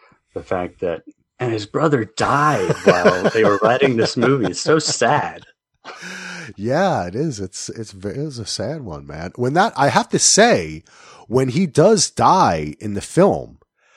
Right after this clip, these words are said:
Speaker 2: um, and they use the car crash twice, right?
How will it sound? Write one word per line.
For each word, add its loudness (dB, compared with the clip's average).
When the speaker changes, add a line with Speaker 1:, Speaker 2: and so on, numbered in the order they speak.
Speaker 2:
um, 0
and -2
they 0
use -2
the -2
car 0
crash -8
twice, -2
right? 0